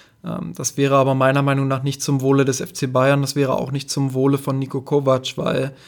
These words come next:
wir merken einfach, dass mit diesem Kader, in dieser Konstellation Niko Kovac sehr wahrscheinlich keinen Erfolg haben wird. So, und wir sind jetzt an einem Punkt, wo es, wo es einfach keine Entwicklung mehr gibt. Deswegen ist es für mich alternativlos, dass sich der F C Bayern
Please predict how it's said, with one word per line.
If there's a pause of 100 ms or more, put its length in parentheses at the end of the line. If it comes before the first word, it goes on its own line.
(360)
wir
merken
einfach,
dass (220)
mit
diesem
Kader,
in
dieser
Konstellation
Niko
Kovac
sehr
wahrscheinlich
keinen
Erfolg
haben
wird. (680)
So,
und
wir
sind
jetzt
an
einem
Punkt,
wo
es,
wo
es
einfach
keine
Entwicklung
mehr
gibt.
Deswegen
ist
es
für
mich
alternativlos, (460)
dass
sich
der
F
C
Bayern